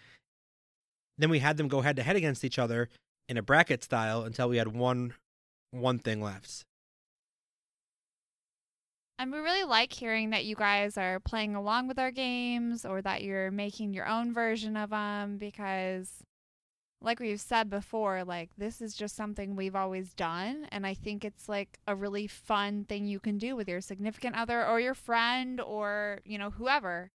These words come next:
Speaker 2: So keep it up, guys. We love hearing about it.
Speaker 1: And if you, <laughs> if anyone has seen the bunny pictures, the pancake bunny pictures, um, that was our live.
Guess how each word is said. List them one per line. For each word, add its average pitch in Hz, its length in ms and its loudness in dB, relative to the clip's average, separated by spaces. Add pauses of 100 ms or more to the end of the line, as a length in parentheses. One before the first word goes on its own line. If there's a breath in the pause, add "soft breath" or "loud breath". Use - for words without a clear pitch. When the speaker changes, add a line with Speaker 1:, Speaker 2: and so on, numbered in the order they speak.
(120)
Speaker 2:
So 185 440 -4 (1300)
keep 277 220 -6
it 320 60 2
up, 415 180 4
guys. 214 460 2
We 254 100 -8
love 226 220 -2
hearing 247 280 -4
about 180 300 -6
it. 180 220 -6 (640)
Speaker 1:
And 135 120 4
if 147 100 4
you, 156 80 2
<laughs> 190 440 10 (400 loud breath)
if 139 200 -8
anyone 165 540 8
has 143 240 6
seen 147 440 4
the 135 60 2
bunny 131 320 4
pictures, 127 580 0
the - 100 -12
pancake 135 380 2
bunny 131 220 0
pictures, 131 420 0 (500 loud breath)
um, 107 500 4
that 127 160 2
was 131 140 4
our 117 120 4
live. 113 560 2